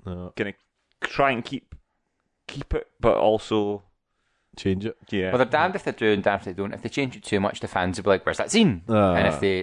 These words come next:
Speaker 3: if they put it in
Speaker 2: Aye, they'd be,
Speaker 1: Aye.
Speaker 2: they'd be a bit
Speaker 3: and they
Speaker 2: weird.
Speaker 3: change it too much, they'll be like, "Why have you changed it so much?" So
Speaker 1: Yeah, yeah.
Speaker 2: So, uh, in the meantime, uh, Jason's definitely going back to Witcher three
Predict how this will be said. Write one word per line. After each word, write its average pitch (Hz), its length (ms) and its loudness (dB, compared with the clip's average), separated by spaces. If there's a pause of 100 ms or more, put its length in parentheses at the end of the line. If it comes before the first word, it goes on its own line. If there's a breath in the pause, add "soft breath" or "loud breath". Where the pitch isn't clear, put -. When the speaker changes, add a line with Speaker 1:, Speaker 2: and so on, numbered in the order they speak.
Speaker 3:
if - 120 -16
they 98 80 -18
put - 280 -4
it 107 60 0
in 92 240 -6 (580)
Speaker 2:
Aye, 87 280 4
they'd 98 160 2
be, 95 60 2
Speaker 1:
Aye. 98 140 6
Speaker 2:
they'd 98 280 4
be 101 80 2
a - 40 4
bit 101 80 4
Speaker 3:
and 92 220 0
they - 100 -20
Speaker 2:
weird. 95 240 0
Speaker 3:
change 110 220 2
it 107 100 -6
too 113 120 2
much, 107 180 2
they'll 110 100 -6 (140)
be 107 40 2
like, 104 180 2
"Why 87 80 2
have 90 60 -2
you 131 60 -4
changed 226 200 2
it 233 80 -12
so 147 100 2
much?" - 440 -2
So 92 500 2
Speaker 1:
Yeah, 98 120 0
yeah. 92 100 0
Speaker 2:
So, 180 440 4
uh, 147 260 2
in 185 100 2
the 208 60 2
meantime, 208 600 2
uh, 147 320 4
Jason's 156 460 -2 (100)
definitely 156 400 0
going 151 220 2
back 131 220 2
to 131 180 0
Witcher - 400 0
three 226 540 -2